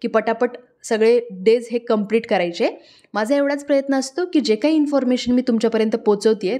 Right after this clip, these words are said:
तर ही कम्प्लीट असावी आणि त्यासंबंधित जर एखादाही क्वेश्चन एक्झाममध्ये आला तर तो प्रत्येकाने बरोबर अटेम्प्ट करावा, एवढ्यासाठीच मी प्रयत्न करतेय आणि त्यामुळं ह्या लेक्चर्सला थोडासा वेळ लागतोय. मला नाही वाटत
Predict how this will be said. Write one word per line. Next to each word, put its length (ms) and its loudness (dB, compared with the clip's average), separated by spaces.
तर 80 0
ही 200 0
कम्प्लीट 580 2
असावी 420 -2
आणि 220 -4
त्यासंबंधित 600 0
जर 220 0
एखादाही 340 0
क्वेश्चन 400 -2
एक्झाममध्ये 460 0
आला 320 0
तर 200 -10
तो 60 -6
प्रत्येकाने 680 -2
बरोबर 640 2
अटेम्प्ट 360 -8
करावा, 340 -2
एवढ्यासाठीच 580 0
मी 220 -2
प्रयत्न 480 -2
करतेय 380 -4
आणि 120 -8
त्यामुळं 360 2
ह्या 120 -2
लेक्चर्सला 520 -2
थोडासा 380 0
वेळ 240 2
लागतोय. 380 -4
मला 180 -6
नाही 160 -4
वाटत 240 -4